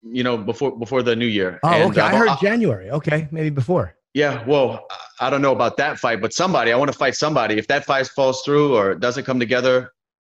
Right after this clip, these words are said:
Speaker 1: I, I wanna fight, man.
Speaker 2: You just wanna fight if, if it's not gonna be Conor in January,
Speaker 1: I, I've
Speaker 2: somebody
Speaker 1: been,
Speaker 2: in
Speaker 1: I've, I
Speaker 2: Florida.
Speaker 1: mean, I've been fighting since two thousand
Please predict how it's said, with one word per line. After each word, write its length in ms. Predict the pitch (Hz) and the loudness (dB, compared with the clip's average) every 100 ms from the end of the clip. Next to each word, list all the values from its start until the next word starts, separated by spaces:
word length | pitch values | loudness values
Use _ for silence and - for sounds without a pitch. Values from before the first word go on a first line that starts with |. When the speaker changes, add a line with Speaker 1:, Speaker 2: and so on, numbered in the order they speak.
| _ | _
Speaker 1:
I, 80 | 104 | -8
I 140 | 101 | -2
wanna 220 | 113 117 104 | 0 0 0
fight, 220 | 104 - | -2 -4
man. 180 | 80 80 - _ _ _ _ - | -8 -16 -16 _ _ _ _ -2
Speaker 2:
You 160 | 151 | 0
just 180 | 147 - | 2 0
wanna 220 | 135 131 | 0 0
fight 320 | 110 131 120 | -2 -2 0
if, 100 | 120 | 0
if 160 | 127 135 | 0 -2
it's 140 | 120 | -2
not 160 | 147 135 | 0 0
gonna 100 | 135 | 0
be 100 | 131 | 0
Conor 320 | 110 127 120 | -2 -2 0
in 60 | 120 | 0
January, 380 | 113 117 113 110 | 2 0 0 -2
Speaker 1:
I, 60 | 127 | 0
I've 40 | |
Speaker 2:
somebody 200 | 135 160 | 0 0
Speaker 1:
been, 60 | 113 | -4
Speaker 2:
in 80 | 110 | -6
Speaker 1:
I've, 80 | 123 | -4
I 40 | 117 | -4
Speaker 2:
Florida. 140 | 131 | -2
Speaker 1:
mean, 140 | 139 131 | -2 -2
I've 100 | 127 | -2
been 120 | 135 | -4
fighting 340 | - 135 135 120 | -2 0 0 -4
since 600 | - - 127 113 - - - | -8 -6 -4 -4 -8 -12 -10
two 180 | 143 | -8
thousand 840 | 135 131 123 120 117 120 117 110 113 | -6 -2 0 0 -2 -4 -4 -8 -12